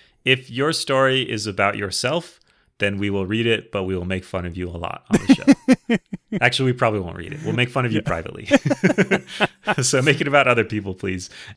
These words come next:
Speaker 1: Should we get into our questions?
Speaker 2: Yeah, let's do it. I'll read the first one if you give your permission.
Speaker 1: I give my wholehearted permission.
Speaker 2: All right. With your blessing. This comes from the listener, a listener named Nick, who says,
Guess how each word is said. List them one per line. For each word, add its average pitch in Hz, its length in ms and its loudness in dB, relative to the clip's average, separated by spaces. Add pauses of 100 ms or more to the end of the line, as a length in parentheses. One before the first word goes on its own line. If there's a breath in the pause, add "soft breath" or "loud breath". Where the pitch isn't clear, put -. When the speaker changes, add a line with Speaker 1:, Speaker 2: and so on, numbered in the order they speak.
(360 loud breath)
Speaker 1:
Should 139 180 -4
we 143 80 0
get 156 120 -2
into 156 160 -8
our 151 80 -2
questions? 190 440 -8 (920 soft breath)
Speaker 2:
Yeah, 277 220 6
let's 165 160 2
do 202 140 4
it. 127 100 0
I'll 180 120 0
read 175 140 2
the 147 40 -2
first 175 260 -2
one 135 120 -2
if 139 160 -6
you 135 260 -2 (280 loud breath)
give 147 180 -2
your 135 100 -2
permission. 147 460 -2 (840 loud breath)
Speaker 1:
I 95 180 -8
give 92 400 -6
my 90 520 -4 (140)
wholehearted 92 600 -10
permission. 104 380 -18 (120)
Speaker 2:
All - 100 -16
right. - 380 -18
With 156 220 -4
your 165 80 0
blessing. 139 360 -10 (340 loud breath)
This 233 160 0
comes 214 220 0
from 190 200 0
the 170 80 0
listener, 160 540 -2
a 165 100 0
listener 170 320 0
named 143 400 -2
Nick, 143 600 -6
who 143 80 -6
says, 151 400 0